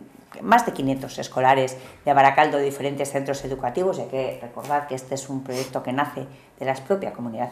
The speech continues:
educativa. Durante mucho tiempo están recogiendo juguetes de segunda mano, los lavan, los preparan con muchísimo mimo y esfuerzo y toda la colabora-, la colaboración de las ampas, y acuden a ese rastrillo infantil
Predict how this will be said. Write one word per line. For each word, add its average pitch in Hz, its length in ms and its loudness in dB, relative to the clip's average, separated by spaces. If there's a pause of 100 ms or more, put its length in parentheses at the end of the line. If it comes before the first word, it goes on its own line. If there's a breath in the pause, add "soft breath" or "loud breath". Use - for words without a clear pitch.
educativa. 135 640 -2 (760 loud breath)
Durante 165 360 6
mucho 175 300 4
tiempo 233 440 4 (100)
están 139 240 -4
recogiendo 139 840 0
juguetes 139 640 0
de 135 80 -6
segunda 139 400 -4
mano, 262 480 2
los 165 260 -4
lavan, 175 460 12
los 139 140 -2
preparan 175 600 6
con 135 140 0
muchísimo 127 460 -6
mimo 156 280 -4
y 143 100 0
esfuerzo 156 420 -2
y - 20 -2
toda 143 180 8
la 139 140 8
colabora-, 131 520 0
la 131 180 -6
colaboración 135 580 -2
de 139 80 -4
las 131 200 -2
ampas, 196 420 2 (640 loud breath)
y 151 720 2
acuden 226 480 2 (120)
a 139 120 -2
ese 131 420 -2
rastrillo 139 460 -4
infantil 151 560 -4